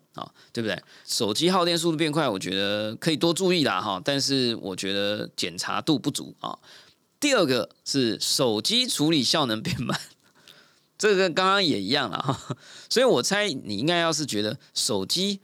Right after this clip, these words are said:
耗电速度加到急速的快，<laughs> 可能出门十分钟，哎，怎么电就只剩一半了啊？然后呢，手机处理效能变慢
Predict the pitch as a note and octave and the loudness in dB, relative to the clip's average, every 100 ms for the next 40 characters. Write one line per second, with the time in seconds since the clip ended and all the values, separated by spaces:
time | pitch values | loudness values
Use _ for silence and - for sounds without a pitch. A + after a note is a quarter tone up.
0 | _ - - A#3+ E3+ C#3 F3+ C3+ - C3+ | _ -10 -2 2 2 2 0 0 0 2
1 | C#3 A2+ - _ _ _ _ _ - F3 | 0 -2 -8 _ _ _ _ _ -2 0
2 | E3 E3+ E3 - _ - D3+ A#2 - A#2 | 0 0 -2 -8 _ 0 0 0 -2 2
3 | D#3 B3 F3 A#2+ - B2 - - - - | 0 0 0 0 0 -2 -4 -14 -8 -6
4 | - - - - _ C#3 F3+ F#3+ D4 C4+ | -6 -8 -20 -20 _ 0 0 0 2 2
5 | F#3+ - E3+ G#3 G#3 G#3 G#3 - _ - | 2 2 2 2 4 2 0 -12 _ -4
6 | E3+ B3+ _ - F2+ G2 E3+ B2 C3 - | -4 -4 _ -10 -8 -2 0 0 -2 -2
7 | G#2 G#2+ C3+ C#3+ - - - _ - - | -4 -4 -2 -2 -2 -14 -16 _ -20 -20
8 | - _ C#3 F#3 F3 - C#3 C#3 A#3 B3 | -20 _ 0 2 2 2 2 2 0 0
9 | B3 F#3+ B3 G#3 E3 F3+ G3 G3 | 2 2 2 2 2 2 2 2